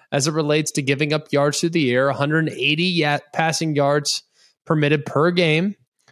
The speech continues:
which puts Tulane sitting at number sixteen in college football. They did a really nice job of really kinda keeping the ball in front of them, too. They don't give up a lot of big plays,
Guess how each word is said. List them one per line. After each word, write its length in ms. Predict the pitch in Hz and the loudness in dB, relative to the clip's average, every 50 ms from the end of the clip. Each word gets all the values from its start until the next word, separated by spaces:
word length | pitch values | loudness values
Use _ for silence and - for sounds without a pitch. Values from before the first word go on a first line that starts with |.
| _ _ _ | _ _ _
which 260 | - 139 131 - - | -2 -2 -2 -4 -6
puts 540 | - - 160 160 160 - - - - _ _ _ _ _ _ _ _ _ - | -2 -2 -2 0 0 -2 -2 -4 -6 _ _ _ _ _ _ _ _ _ -8
Tulane 600 | - - 143 151 175 180 175 165 165 170 175 170 | -2 0 2 4 4 2 2 2 2 0 0 0
sitting 340 | - - 160 151 151 151 165 | 0 0 0 0 0 0 0
at 80 | 151 | 0
number 300 | 151 143 139 143 139 151 | 0 0 0 0 0 0
sixteen 1160 | - - - - - 180 165 - - - - - - - 208 202 190 160 143 135 139 143 139 _ _ _ _ _ _ _ _ _ - | 0 0 0 0 0 0 -2 -2 -4 -6 -6 -6 -2 0 0 2 2 2 2 2 0 -2 -6 _ _ _ _ _ _ _ _ _ -6
in 140 | 120 123 | -6 -4
college 320 | 117 - 143 147 143 135 - | -2 0 0 2 0 0 0
football. 360 | - 160 131 - 131 123 123 | -2 -2 0 2 2 2 2
They 80 | 123 127 | 2 0
did 140 | 135 135 | 0 0
a 40 | 135 | 0
really 300 | 120 123 147 160 160 156 | 0 0 0 0 2 0
nice 240 | 135 131 127 123 117 | 0 0 -2 -2 -4
job 460 | - - 139 127 123 120 120 110 117 - _ _ _ _ _ _ _ _ | -4 -2 -2 0 0 0 0 -2 -6 -12 _ _ _ _ _ _ _ _
of 160 | 127 117 110 123 | -12 -8 -4 -2
really 180 | 135 131 127 | -2 -2 -2
kinda 240 | 117 - 135 127 117 | -2 -4 -4 -6 -6
keeping 420 | - - - - 151 143 - 139 | -8 -8 -8 -8 -6 -4 -4 -4
the 80 | 127 120 | -4 -2
ball 240 | 117 127 123 123 120 | 0 0 0 2 0
in 60 | 107 | -2
front 240 | - - 139 135 120 | -2 -2 -2 -2 0
of 60 | 107 | -2
them, 120 | 104 101 | -4 -6
too. 160 | 104 - 139 131 | -4 -4 -2 -2
They 120 | 113 107 | -2 0
don't 220 | 110 123 135 139 | 0 0 0 0
give 140 | - 165 147 | 0 0 0
up 140 | 151 139 - | 0 0 0
a 20 | 135 | 0
lot 200 | 131 127 127 123 | 0 0 0 0
of 80 | 120 | 0
big 240 | 120 127 113 - - | 0 -2 -4 -4 -8
plays, 500 | - - 147 139 131 120 120 117 110 - | -4 -2 0 2 2 2 2 0 -2 -4